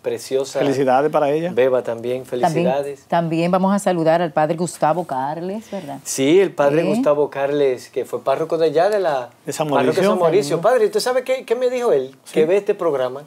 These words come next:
Speaker 2: No me diga.
Speaker 3: ¿En serio?
Speaker 1: Así que nuestro afecto
Speaker 2: <laughs> Queridísimo padre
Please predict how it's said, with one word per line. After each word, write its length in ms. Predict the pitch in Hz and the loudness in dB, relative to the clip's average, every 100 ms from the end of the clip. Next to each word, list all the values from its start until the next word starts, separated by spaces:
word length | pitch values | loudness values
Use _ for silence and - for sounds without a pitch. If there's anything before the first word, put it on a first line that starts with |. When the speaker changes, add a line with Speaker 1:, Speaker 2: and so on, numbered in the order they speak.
| - | 0
Speaker 2:
No 100 | 208 | 2
me 120 | 277 | 4
diga. 320 | 202 135 110 | 2 0 -2
Speaker 3:
¿En 140 | 190 196 | -4 0
serio? 140 | 294 285 | 2 2
Speaker 1:
Así 180 | 190 208 | 2 0
que 280 | - 214 | 2 2
nuestro 460 | 185 175 180 247 175 | 2 0 0 2 2
afecto 720 | 143 - 165 233 233 - 269 - - - | 2 0 0 0 0 -4 -4 -8 -20 -16
Speaker 2:
<laughs> 260 | - 247 233 | -8 -8 -2
Queridísimo 680 | 180 170 185 233 - 185 165 | 0 2 2 2 0 -2 0
padre 460 | 190 190 160 127 | 2 0 -2 -6